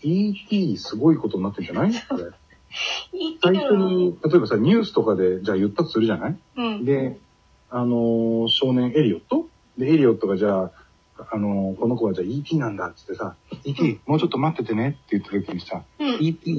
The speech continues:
Speaker 1: ー、本ホーム」とか、「イーティー、うちに電話」みたいなさ、
Speaker 2: うんうん。
Speaker 1: あの、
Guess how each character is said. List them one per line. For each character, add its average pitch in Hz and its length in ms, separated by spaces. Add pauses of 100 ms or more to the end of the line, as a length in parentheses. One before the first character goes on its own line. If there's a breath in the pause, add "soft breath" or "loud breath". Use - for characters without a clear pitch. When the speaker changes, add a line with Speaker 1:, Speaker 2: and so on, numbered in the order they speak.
(100)
Speaker 1:
ー、 - 120
本 156 200
ホ 151 240
ー 110 60
ム」 98 80
と 101 80
か、 - 280
「イ 165 100
ー 160 140
テ 170 80
ィ 131 100
ー、 98 60 (120)
う - 60
ち - 140
に 156 140
電 143 200
話」 143 240
み 117 60
た 101 120
い 90 40
な 87 80
さ、 87 320
Speaker 2:
う 262 80
ん 247 40
う 226 240
ん。 202 120 (1500)
Speaker 1:
あ 95 140
の、 87 380